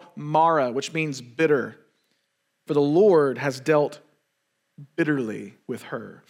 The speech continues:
Specifically, it's not just the Lord, but it's the Almighty in your translations, which is the Hebrew name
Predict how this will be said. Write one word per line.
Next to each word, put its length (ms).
Specifically, 640
it's 120
not 140
just 180
the 100
Lord, 300
but 100
it's 240
the 180
Almighty 960
in 160
your 500
translations, 600
which 160
is 120
the 80
Hebrew 320
name 380